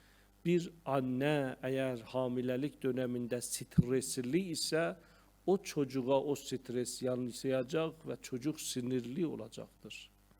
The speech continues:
Örneğin, çocuğun yüzünün geliştiği dönemde ki rivayetler vardır, örneğin, çocuğun yüzünün geliştiği dönemde, yüzünün oluştuğu dönemde rivayet diyor,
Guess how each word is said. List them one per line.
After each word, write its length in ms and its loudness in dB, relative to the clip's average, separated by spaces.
Örneğin, 600 6
çocuğun 680 4
yüzünün 960 4
geliştiği 1000 4
dönemde 960 6
ki 320 -2
rivayetler 680 2
vardır, 560 4
örneğin, 420 6
çocuğun 540 2
yüzünün 680 2
geliştiği 960 2
dönemde, 760 2
yüzünün 580 2
oluştuğu 760 0
dönemde 520 2
rivayet 460 2
diyor, 220 0